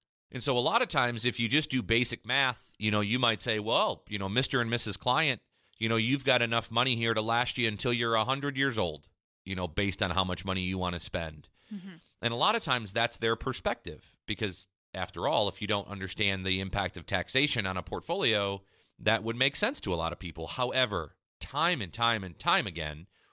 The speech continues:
Speaker 1: we'll spend time helping families uncover the real vulnerabilities in that plan, things that maybe they had never thought of before. And a lot of times we'll take a family like that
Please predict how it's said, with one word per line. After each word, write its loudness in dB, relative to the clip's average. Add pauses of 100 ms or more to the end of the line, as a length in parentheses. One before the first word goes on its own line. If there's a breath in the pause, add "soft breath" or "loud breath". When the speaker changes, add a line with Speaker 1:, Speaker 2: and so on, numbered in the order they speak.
Speaker 1:
we'll -4
spend -2
time 0
helping -2
families -2 (360 loud breath)
uncover 2
the 0
real 2
vulnerabilities 0
in -6
that -4
plan, -6
things 0
that 0
maybe 2
they 4
had -2
never -2
thought 0
of -2
before. -4
And -12 (300)
a -8
lot 2
of -2
times -4
we'll 0
take -2
a 0
family 0
like -2
that -4